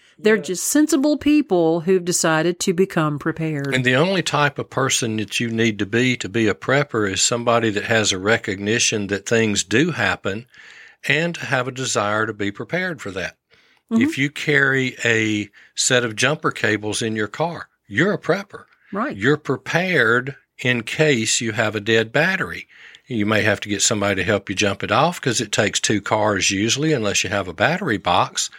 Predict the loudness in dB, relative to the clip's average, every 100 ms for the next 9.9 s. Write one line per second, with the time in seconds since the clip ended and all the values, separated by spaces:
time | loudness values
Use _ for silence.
0 | -20 -20 -20 _ -2 2 2 0 0 -2
1 | 0 0 0 -2 -2 0 0 0 -2 0
2 | -2 0 -2 -2 -4 0 2 2 0 -2
3 | -6 -6 0 2 2 0 -2 0 0 0
4 | -2 -8 -8 -14 _ -20 -20 _ -6 -2
5 | 0 0 -2 -2 0 0 2 0 0 -4
6 | -8 -8 -10 -8 -6 -6 -8 -10 -8 -10
7 | -10 _ _ _ -20 -20 -20 _ _ _
8 | _ _ _ _ 0 0 0 0 2 2
9 | 0 2 2 0 -2 -2 -2 -4 -12